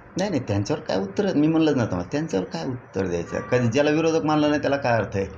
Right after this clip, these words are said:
आ, आ, उत्तर देऊन? ज्याला विरोधक मानलं त्याला ठीक आहे, मी एकाही ओबीसी नेत्याला आत्तापर्यंत बोललेलो नाही. मी वेळ-, वेळोवेळी ते सांगतो दहा महिन्यापासून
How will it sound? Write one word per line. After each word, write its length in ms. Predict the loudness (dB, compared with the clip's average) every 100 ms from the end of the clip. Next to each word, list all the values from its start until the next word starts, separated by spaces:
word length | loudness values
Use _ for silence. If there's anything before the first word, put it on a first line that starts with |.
| -16 -16 -8 -4
आ, 160 | 0
आ, 20 | 0
उत्तर 320 | -2 0 0
देऊन? 340 | 0 -2 -4
ज्याला 180 | -2 0
विरोधक 440 | 2 2 2 2
मानलं 320 | 2 2 2 -2 -6 -16 -18 -20 -6
त्याला 180 | 0 0
ठीक 240 | 2 0 -2
आहे, 100 | -6 -10 -20 -6
मी 180 | -2 -2 -2
एकाही 420 | -2 2 4 4
ओबीसी 400 | 2 2 2 2
नेत्याला 420 | 2 0 0 -2 -4 -12 -20 -10
आत्तापर्यंत 640 | -10 -4 -4 0 0 2
बोललेलो 460 | 0 0 2 2 0
नाही. 380 | 0 0 0 0
मी 160 | 0
वेळ-, 340 | 0 2 2 0
वेळोवेळी 460 | 0 0 2 0
ते 180 | 0 -2
सांगतो 280 | -2 -2 -2
दहा 200 | -2 0
महिन्यापासून 520 | -2 -4 -6 -6 -6